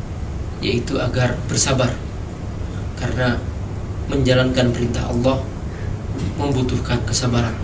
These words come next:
Allah berfirman, "Wali rabbika fasbir." Kemudian, pada hari ini kita akan membahas mengenai kisah seorang yang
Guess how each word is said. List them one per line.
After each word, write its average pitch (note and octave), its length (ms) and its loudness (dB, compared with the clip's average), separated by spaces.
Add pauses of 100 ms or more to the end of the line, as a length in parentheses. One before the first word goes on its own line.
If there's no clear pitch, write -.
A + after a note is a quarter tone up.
(1400)
Allah C3 160 4
berfirman, B2 640 2 (160)
"Wali B2 240 6
rabbika A#2+ 480 2 (240)
fasbir." - 400 0 (1400)
Kemudian, F3 560 8 (1800)
pada B2+ 400 6 (180)
hari B2+ 300 4
ini C3+ 100 8
kita B2 300 2
akan A#2+ 340 4
membahas A#2 460 2 (1040)
mengenai D#3 480 6
kisah D3 320 4
seorang B2 480 4
yang A#2 260 2